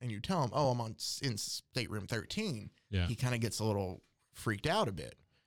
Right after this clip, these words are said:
Speaker 1: And you ask him, "Hey, what's up?" And he's like, "Oh, it's just no passenger that stays in that room has ever made it all the way through, like, the trip.
Speaker 2: Yeah.
Speaker 1: Like, something
Speaker 2: Yeah.
Speaker 1: happens."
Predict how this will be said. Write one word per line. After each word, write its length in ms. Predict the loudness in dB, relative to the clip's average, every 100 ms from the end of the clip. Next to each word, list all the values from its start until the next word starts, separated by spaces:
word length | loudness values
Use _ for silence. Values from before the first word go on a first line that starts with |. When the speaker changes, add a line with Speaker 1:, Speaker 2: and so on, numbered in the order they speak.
| _ 0
Speaker 1:
And 80 | 4
you 100 | 6
ask 280 | 6 4 4
him, 80 | 4
"Hey, 140 | 4
what's 240 | 2 0 4
up?" 260 | 4 4
And 80 | -2
he's 260 | -6 -6 -6
like, 180 | -6 -2
"Oh, 220 | 2 4
it's 120 | 4
just 260 | 2 0 -2 -10 -20 -20 -20 -20 -20 _ _
no 360 | 0 4 6 6
passenger 800 | 4 4 2 2 0 2 4 2
that 160 | 0
stays 360 | -2 2 4 6
in 80 | 4
that 160 | 4 4
room 220 | 4 4
has 160 | 2
ever 180 | 2 2
made 260 | 4 2 2
it 100 | 0
all 240 | 0 2 2
the 100 | 0
way 160 | -2
through, 720 | -4 -2 0 0 -2 -6 -8 -12 _ _ -12
like, 160 | -12 -10
the 100 | -12
trip. 240 | 2 6 8
Speaker 2:
Yeah. 160 | 6
Speaker 1:
Like, 140 | 2 -2
something 320 | -2 2 4
Speaker 2:
Yeah. 60 | 6
Speaker 1:
happens." 500 | 4 2 -4 -8